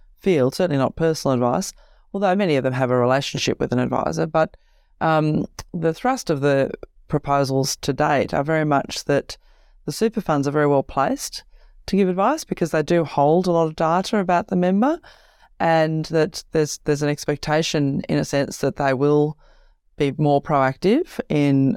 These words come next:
um, potentially approaching members and potentially offering guidance.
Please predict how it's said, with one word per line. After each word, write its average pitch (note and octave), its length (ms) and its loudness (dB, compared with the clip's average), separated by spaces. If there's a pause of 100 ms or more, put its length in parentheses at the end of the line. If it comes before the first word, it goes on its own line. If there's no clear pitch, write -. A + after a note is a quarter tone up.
um, C3 480 2
potentially C3 460 -2
approaching C3+ 480 -4
members C3 560 2
and B2 300 0
potentially B2+ 720 0 (500)
offering C#3+ 340 -2
guidance. B2+ 640 0